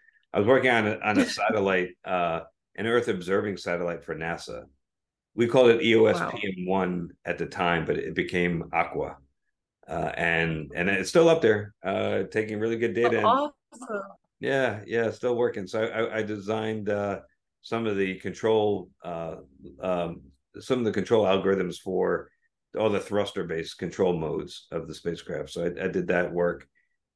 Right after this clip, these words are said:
Speaker 1: and did all the stability analysis and, and picked the gain sets and all that kind of stuff. Uh, and, and then, so I did that for about a year and a half or so. And then,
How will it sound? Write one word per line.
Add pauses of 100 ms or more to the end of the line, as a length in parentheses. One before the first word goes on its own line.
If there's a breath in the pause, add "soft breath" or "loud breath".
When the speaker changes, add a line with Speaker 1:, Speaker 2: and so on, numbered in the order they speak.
Speaker 1:
and
did
all
the
stability
analysis
and,
and (640)
picked
the
gain
sets
and
all
that
kind
of
stuff. (880 soft breath)
Uh, (120)
and,
and
then,
so
I
did
that
for
about
a (260)
year
and
a
half
or
so.
And
then,